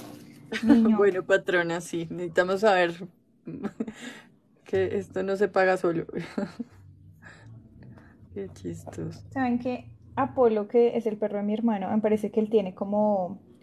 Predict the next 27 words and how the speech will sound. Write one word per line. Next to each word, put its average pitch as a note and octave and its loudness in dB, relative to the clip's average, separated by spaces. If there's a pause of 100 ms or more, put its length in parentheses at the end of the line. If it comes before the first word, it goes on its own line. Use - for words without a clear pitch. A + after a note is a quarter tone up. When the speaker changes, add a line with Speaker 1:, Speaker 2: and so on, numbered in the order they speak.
Speaker 2:
problemas G#3 6
como G3 0
de G3 4
ansiedad G#3 6
por - -6
separación, F#3+ 2
porque F3 -4
él - -4
es - -8
como F3 -8
que, G3 0 (760)
eh, G#3 4
tiene A3 6
que G3+ 8
hacerse A3+ 8
en F#3+ 0
tus B3 6
pies, A#3 12
o G3 4
sea, F#3 6
literalmente F3+ 2
se G3 -8
te G#3+ 0
acuesta G#3+ 0
en F3 0
los F#3 -2
pies. - 0